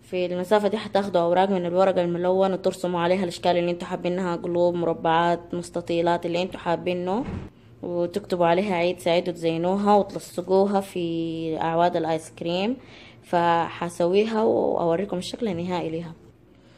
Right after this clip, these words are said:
آه، هسه خلصت الفكرة. هنا عيد سعيد، عيد سعيد، وهنا كمان عيد سعيد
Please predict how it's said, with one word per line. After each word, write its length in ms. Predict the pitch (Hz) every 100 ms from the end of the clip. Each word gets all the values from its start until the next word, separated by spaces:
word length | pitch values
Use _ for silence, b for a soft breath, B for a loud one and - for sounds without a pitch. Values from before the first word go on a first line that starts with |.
| B -
آه، 220 | 196 196
هسه 280 | 208 233 226
خلصت 420 | 220 220 226 190
الفكرة. 720 | 180 - - 208 190 202 254 - - B B - -
هنا 220 | 196 185
عيد 180 | 180 180
سعيد، 360 | 180 170 180
عيد 160 | 180 180
سعيد، 480 | 175 170 175 190 190 - - 175
وهنا 480 | 175 170 170 175 175
كمان 300 | 175 175 170
عيد 200 | 175 -
سعيد 480 | 175 170 175 190